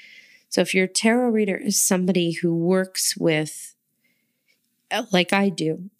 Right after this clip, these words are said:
a specific inquiry, like there's a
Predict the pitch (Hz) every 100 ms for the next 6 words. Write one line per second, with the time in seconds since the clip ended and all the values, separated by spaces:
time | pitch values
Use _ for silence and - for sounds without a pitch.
0 | _ 185 180 - - - 175 - 202 190
1 | 185 180 - - - _ _ _ - 175
2 | 185 196 - - 202 208 214 226 269 269
3 | _ _ _ _ _ _ _ _ - -
4 | - _ 220 - 185 180 190